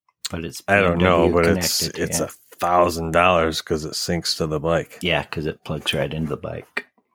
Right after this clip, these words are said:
Speaker 2: Yeah, screw you. I got a TomTom Rider. It's a motorcycle specific.
Speaker 1: Are you a drummer?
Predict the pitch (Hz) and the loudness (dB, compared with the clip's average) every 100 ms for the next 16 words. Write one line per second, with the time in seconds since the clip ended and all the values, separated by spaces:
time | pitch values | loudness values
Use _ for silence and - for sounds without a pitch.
0 | _ _ _ - - 82 - - 101 95 | _ _ _ -6 -4 -4 -6 -6 -4 0
1 | 92 85 - - - 92 95 92 - _ | 2 0 -6 -20 -2 2 4 4 0 _
2 | _ _ _ _ _ _ _ - 87 80 | _ _ _ _ _ _ _ -4 -2 -2
3 | - - 98 92 87 95 92 87 85 90 | -4 0 2 2 0 2 2 2 2 4
4 | 92 87 87 85 - - - 85 85 90 | 4 4 2 0 -6 -18 -10 -6 0 2
5 | 90 90 - 90 82 85 82 - - - | 4 2 2 0 2 2 0 -2 -12 -10
6 | - - 98 - - - 104 147 180 117 | -8 -2 -2 -2 -4 0 4 6 6 4
7 | 120 175 | 4 4